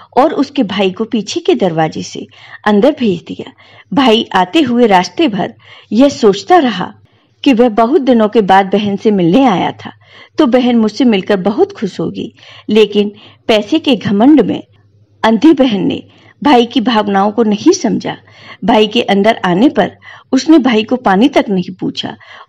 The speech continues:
और ना ही बैठने को कहा। उससे यह भी नहीं पूछा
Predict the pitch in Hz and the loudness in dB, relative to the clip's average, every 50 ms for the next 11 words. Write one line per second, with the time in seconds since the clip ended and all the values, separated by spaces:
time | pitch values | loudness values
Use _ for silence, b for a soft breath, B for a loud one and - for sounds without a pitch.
0 | - 226 220 214 202 190 190 202 208 202 208 B B B B B B B 185 202 | -2 0 2 2 2 2 0 0 -4 -6 -8 B B B B B B B -2 0
1 | 190 170 - - 196 247 277 359 311 - - 226 170 165 - - _ _ _ _ | 0 0 0 0 0 0 0 0 -2 -4 -4 -6 -6 -6 -12 -14 _ _ _ _
2 | b b b b b b b b b b - 247 240 - - 277 262 214 220 233 | b b b b b b b b b b -4 -4 -4 0 0 0 2 2 2 2
3 | 233 220 330 349 349 302 254 233 202 - - 160 - - - - | 2 4 4 6 6 4 4 2 -2 -2 -4 -4 -4 -4 -10 -16